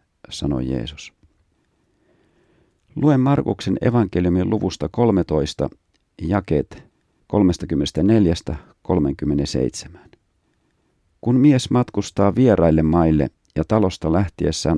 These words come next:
antaa kullekin palvelijalle oman tehtävän ja vastuun, niin ovenvartijan hän käskee valvoa.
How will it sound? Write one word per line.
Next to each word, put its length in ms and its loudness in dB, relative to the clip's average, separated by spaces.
antaa 360 -4
kullekin 520 -2
palvelijalle 640 -2
oman 360 0
tehtävän 540 -2
ja 120 -4
vastuun, 600 -6
niin 260 2
ovenvartijan 840 0
hän 120 -4
käskee 460 -8
valvoa. 520 -8